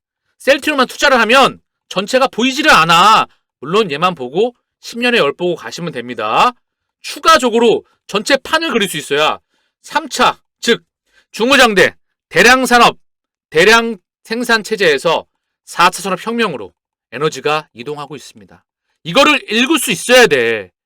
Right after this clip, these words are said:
아시겠죠? 제대로 판세를 읽을 수 있어야 됩니다. 셀트리온도 항체 바이오시밀러 초기 시장에 투자했다면 십 년 뒤에는 백오십 배, 이백 배도 바라볼 수 있는 수익률이 됐겠죠. 뭐든지 초기가 중요한 겁니다.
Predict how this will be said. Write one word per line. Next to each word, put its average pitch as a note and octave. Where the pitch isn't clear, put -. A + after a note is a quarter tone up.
아시겠죠? D3+
제대로 A3+
판세를 B3
읽을 E3
수 C#3
있어야 C3+
됩니다. A#2
셀트리온도 A#3+
항체 C4+
바이오시밀러 E3+
초기 C#4
시장에 G3+
투자했다면 D3+
십 -
년 D4
뒤에는 F3
백오십 G3
배, B2+
이백 F#3+
배도 G#3+
바라볼 C#3
수 D3
있는 C#3+
수익률이 F3
됐겠죠. G#2+
뭐든지 A#3
초기가 B3+
중요한 G#2+
겁니다. E2+